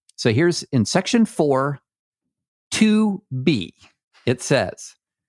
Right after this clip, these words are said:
"This memorandum shall be implemented consistent with applicable law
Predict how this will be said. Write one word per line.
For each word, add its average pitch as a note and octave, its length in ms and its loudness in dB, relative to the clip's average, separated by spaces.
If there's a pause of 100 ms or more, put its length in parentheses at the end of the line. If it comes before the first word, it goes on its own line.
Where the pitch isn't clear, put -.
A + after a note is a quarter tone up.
(220)
"This D3 220 0
memorandum D#3 560 2
shall B2 220 0
be A#2 160 0
implemented B2 560 0
consistent E3+ 600 0
with C3 200 -2
applicable D#3 600 -2
law A#2+ 300 2